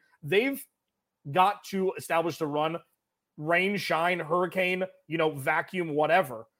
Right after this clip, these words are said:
So I think that the game plan should be that way anyways. And I think that it will intensify if there's, uh, inclement weather, like it seems like there will be. I just hope that it's not, you know, them playing on a,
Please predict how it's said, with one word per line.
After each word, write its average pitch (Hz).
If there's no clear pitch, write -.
So 160
I 156
think 226
that 156
the 185
game 175
plan 220
should 196
be 175
that 185
way 156
anyways. 185
And 165
I 156
think 196
that 160
it 185
will 170
intensify 160
if 165
there's, 147
uh, 151
inclement 147
weather, 131
like 160
it 151
seems 170
like 147
there 143
will 156
be. 147
I 170
just 233
hope 202
that 170
it's 160
not, 156
you 170
know, 175
them 160
playing 190
on 165
a, 156